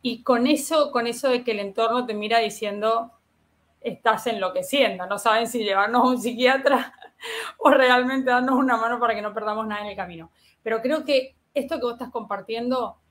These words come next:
Peturián, es muy maravilloso. ¿Por qué? Porque no es lo mismo de haber tenido ya una guía, haber hecho mil talleres, sino que no, la información me va llegando,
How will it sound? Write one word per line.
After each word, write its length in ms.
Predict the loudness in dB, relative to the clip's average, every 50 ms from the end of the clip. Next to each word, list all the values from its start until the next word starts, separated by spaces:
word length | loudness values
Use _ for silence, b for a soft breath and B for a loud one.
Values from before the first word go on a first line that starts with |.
| _ _ _ _ _ -16
Peturián, 600 | -14 -10 -8 -6 -4 -2 -2 -2 -2 -4 -8 _ _ _ _ _ _ _ _ _ _ _ _
es 160 | -18 -12 -6
muy 400 | -4 0 4 4 6 6 4 2
maravilloso. 800 | 0 0 0 0 -2 -4 -2 -2 -2 -2 -2 -2 -2 -2 -2 -2 -6
¿Por 180 | -8 -8 -6 -2
qué? 200 | -2 -2 -2 -2
Porque 220 | -8 -10 -8 -4
no 80 | -2 -2
es 80 | 0 0
lo 80 | 0
mismo 420 | 0 0 0 0 0 -2 -2 -6 -8
de 440 | -8 -4 -2 -2 -2 -2 -4 b b b b b b -4
haber 260 | -2 -2 0 -2 -2
tenido 400 | -2 -4 -2 -2 -2 -2 -2 -2
ya 280 | -2 -2 -2 -2 -2 -2
una 240 | -4 -4 -4 -4 -4
guía, 540 | -4 -4 -4 0 2 2 4 4 2 2
haber 280 | 0 0 0 0 0 0
hecho 240 | 0 0 -2 -6 -6
mil 320 | -4 -2 -2 -2 -2 -2
talleres, 460 | -2 -2 2 2 2 2 2 0 -4
sino 260 | -4 -6 -4 -4 -4 -2
que 100 | -2 -2
no, 220 | 0 0 0 -2
la 100 | -2 -4
información 540 | -8 -8 -8 -6 -6 -6 -8 -8 -8 -8 -4
me 80 | -4 -2
va 120 | 0 0 0
llegando, 640 | 0 0 2 2 0 0 0 0 0 -2 -2 -6